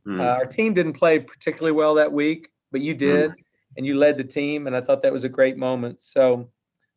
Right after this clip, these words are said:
Speaker 2: um, one thousand five hundred and sixty days from the time you sent the email to the time you got to travel. And
Speaker 1: Wow.
Speaker 2: not a lot of kids have that much pers-, perseverance. And here it is,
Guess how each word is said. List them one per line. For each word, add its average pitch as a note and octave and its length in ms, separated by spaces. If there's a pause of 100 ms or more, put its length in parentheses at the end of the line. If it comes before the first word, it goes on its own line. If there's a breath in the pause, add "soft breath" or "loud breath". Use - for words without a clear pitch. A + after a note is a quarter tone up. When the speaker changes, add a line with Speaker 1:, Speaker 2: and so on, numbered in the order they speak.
(180)
Speaker 2:
um, A#2+ 460 (560)
one E3 240
thousand D#3 440
five C#3+ 280
hundred C#3+ 180
and C3 80
sixty C#3 360
days A#2+ 520
from C3 180
the A#2+ 80
time C#3 300
you B2+ 120
sent C#3+ 240
the D3 140
email B2 340
to B2+ 120
the A#2+ 100
time B2 280
you A#2 80
got A#2+ 140
to C#3 80
travel. - 500 (340 soft breath)
And F2 300
Speaker 1:
Wow. E2 320 (360)
Speaker 2:
not C#3+ 320
a E3 40
lot D#3+ 220
of D3+ 60
kids D3+ 240
have C#3 200
that C#3 120
much C3 200
pers-, - 320 (180)
perseverance. C3 600
And C3+ 160
here E3 200
it D#3 80
is, D3 460